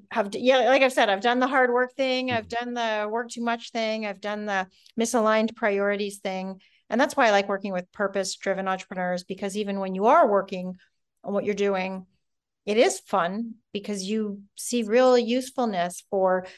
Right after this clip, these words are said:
Speaker 1: people or for society, for you or for your family. And it,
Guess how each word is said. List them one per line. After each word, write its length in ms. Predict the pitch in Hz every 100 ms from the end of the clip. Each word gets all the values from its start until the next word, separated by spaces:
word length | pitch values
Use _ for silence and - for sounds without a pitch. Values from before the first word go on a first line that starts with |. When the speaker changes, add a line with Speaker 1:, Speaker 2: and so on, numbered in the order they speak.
| _
Speaker 1:
people 300 | - 233 226
or 380 | 202 190 185 185
for 240 | 180 196 185
society, 760 | 190 180 208 220 220 190 185 180 -
for 60 |
you 300 | 185 202 214
or 20 |
for 140 | 202 185
your 80 | 175
family. 440 | 202 196 190 185
And 100 | 170
it, 140 | 170